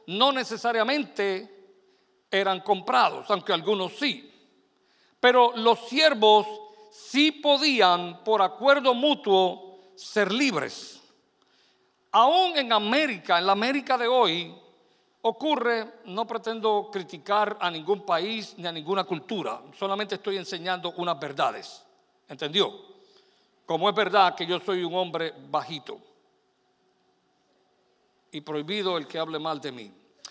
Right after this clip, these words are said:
¿Entendió? O sea, eh, no estoy hablando, estoy hablando solamente de unas verdades, sin hablar mal de mí ni de nadie. Aún en, en, en, en algunos de nuestros países ocurre todavía la servidumbre.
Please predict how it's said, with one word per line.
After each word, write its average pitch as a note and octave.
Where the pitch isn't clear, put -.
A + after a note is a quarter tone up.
¿Entendió? F3
O C3
sea, C3
eh, E3
no E3+
estoy G#3+
hablando, A3+
estoy F3+
hablando F#3
solamente A3
de G#3
unas G#3
verdades, D#3
sin E3
hablar F#3
mal G#3
de E3
mí C4+
ni B3+
de G#3+
nadie. C3+
Aún D#4+
en, A#3+
en, G#3+
en, G#3+
en G#3
algunos E4+
de C#4
nuestros G#3+
países F#3
ocurre C#4
todavía A3+
la G3+
servidumbre. F#3+